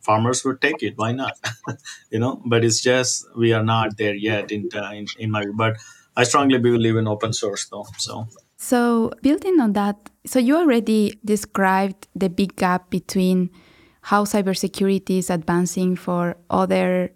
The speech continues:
Speaker 2: areas and what's the state of, for agricultural, either ele-, electronics or the services that will be exposed by software. But I wonder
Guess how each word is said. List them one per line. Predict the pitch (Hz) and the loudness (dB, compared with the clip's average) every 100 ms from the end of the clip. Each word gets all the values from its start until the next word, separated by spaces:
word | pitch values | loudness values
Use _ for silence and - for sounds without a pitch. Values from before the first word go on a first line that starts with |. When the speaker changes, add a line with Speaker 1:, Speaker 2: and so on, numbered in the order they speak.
| - | -2
Speaker 2:
areas | 190 214 349 - - _ _ _ _ - | 2 2 0 -4 -14 _ _ _ _ 2
and | 196 196 196 | 4 4 2
what's | 190 190 | 2 0
the | - 185 | -2 -4
state | - 185 175 175 | -2 0 0 0
of, | 180 175 175 - | -2 -2 -6 -4
for | 190 | 0
agricultural, | 180 175 175 180 175 - 175 175 - | 2 0 -2 -2 -2 -2 0 -2 -2
either | 180 185 180 | -2 0 0
ele-, | 175 185 - | 0 -4 -2
electronics | 180 180 - 208 214 220 208 - - 180 | -2 -2 0 2 4 2 0 -10 -8 -2
or | 175 175 | 0 0
the | 165 170 | 0 -2
services | 185 180 180 - 185 175 - | 0 0 -2 -2 -2 -4 -6
that | - 175 165 - | -6 -6 -6 -4
will | 185 175 | -2 0
be | 175 | -2
exposed | 170 - 175 175 - | -4 -4 -2 -2 -4
by | 170 | -6
software. | - 185 180 196 - _ _ _ _ _ _ _ - | -2 -2 -2 -6 -8 _ _ _ _ _ _ _ -2
But | 202 220 214 202 - _ - | 2 2 0 -2 -10 _ 0
I | 262 302 | 2 4
wonder | 262 220 214 208 202 | 4 4 2 2 2